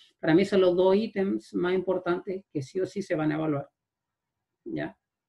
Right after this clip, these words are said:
Eh, el día, el, la próxima semana, ¿ok? <clears throat> Bien. Bueno, cualquier duda, eh, me pueden pos-,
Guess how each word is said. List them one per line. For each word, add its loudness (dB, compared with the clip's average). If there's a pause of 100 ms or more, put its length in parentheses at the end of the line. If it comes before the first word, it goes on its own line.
(180)
Eh, -4
el -4
día, -6
el, -8 (120)
la -4
próxima -4
semana, -6
¿ok? -10 (440)
<clears throat> -8
Bien. 0 (1120)
Bueno, 4
cualquier 0
duda, 0
eh, -4 (1040)
me 0
pueden 0
pos-, -8